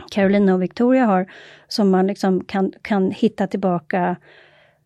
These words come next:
ja, femtio, hundra år tillbaka. För där har du ju på baksidan då, då har du ju den, den sista stämpeln då som, som har en bokstav och siffra.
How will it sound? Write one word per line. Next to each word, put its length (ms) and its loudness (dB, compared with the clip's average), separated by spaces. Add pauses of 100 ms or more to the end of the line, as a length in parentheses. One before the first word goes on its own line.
(400)
ja, 260 -4 (160)
femtio, 680 2
hundra 580 4
år 200 4
tillbaka. 760 0 (200)
För 160 -8
där 200 4
har 200 4
du 80 6
ju 100 4
på 140 -2
baksidan 640 4
då, 240 0
då 160 2
har 240 2
du 120 4
ju 260 2 (2250)
den, 400 2
den 200 6
sista 400 4
stämpeln 460 4
då 300 2
som, 420 -4
som 340 -2
har 300 0 (140)
en 340 4
bokstav 720 -2 (160)
och 320 -4
siffra. 580 -2